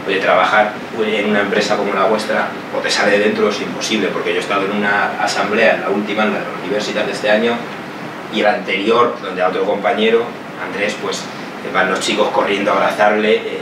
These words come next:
le, se le comen a besos, no le sueltan bajar del escenario y siguen abrazados con él.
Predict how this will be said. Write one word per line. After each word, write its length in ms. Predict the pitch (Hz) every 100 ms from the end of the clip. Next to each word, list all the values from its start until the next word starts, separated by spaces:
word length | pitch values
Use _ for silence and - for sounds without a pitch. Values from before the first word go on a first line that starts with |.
| -
le, 200 | - -
se 140 | -
le 100 | -
comen 260 | - 98 98
a 100 | 98
besos, 340 | 107 107 107 101
no 140 | 107
le 120 | 104
sueltan 420 | - 110 107 104
bajar 300 | 95 - 104
del 100 | 104
escenario 320 | 104 104 107 104
y 40 |
siguen 280 | - 104 101
abrazados 420 | 101 95 107 104
con 140 | 104
él. 60 | 107